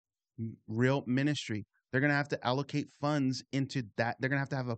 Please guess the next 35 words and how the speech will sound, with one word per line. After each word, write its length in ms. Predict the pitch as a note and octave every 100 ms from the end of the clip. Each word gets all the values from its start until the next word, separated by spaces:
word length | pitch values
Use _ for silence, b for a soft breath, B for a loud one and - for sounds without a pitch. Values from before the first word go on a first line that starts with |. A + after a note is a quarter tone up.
| -
plan 320 | - B2 C3+
of 80 | C#3+
action 480 | C#3+ D3+ - B2+ B2 b b _
for 80 | B2
that 280 | G#2+ B2 B2+
specific 720 | - - B2+ - B2+ - B2 - b _ _ -
tool 520 | - G3 F3 A2+ G2+ -
for 120 | A#2+
us 180 | A2+ -
to 120 | A2+
utilize. 560 | A2+ A2 G#2+ F#2+ G2+ -
Why? 360 | G#2+ A#2 C#3+ D#3 B B
Because 220 | A#2+ B2
that's 220 | A#2 C3+ D#3
where 100 | C#3+
the 120 | B2+
youth 240 | C3 B2
are. 180 | G2+ - _ _ _ _ _ _ _ _ _ -
And 140 | C3
so, 480 | - C#3 C3 B2 A2 b b b -
uh, 320 | A#2+ A#2 A#2
what 240 | A#2+ C#3 C3
I'm 200 | C3+ A#2+
seeing 500 | - - D3 D#3 D3+ -
also 580 | B2 C3 B2+ A2 B2+ D3+ _ _ -
is 140 | A2+
that 200 | A#2+ A#2
the 100 | A#2
youth 420 | A2 A2+ C3 D#3 - -
are 160 | B2+ A#2
really 440 | A2 B2 C3+ C#3
following 580 | - - B2 B2+ B2+ A#2+
what 160 | B2
they're 140 | B2+ B2+
seeing. 480 | - B2+ D3+ G2+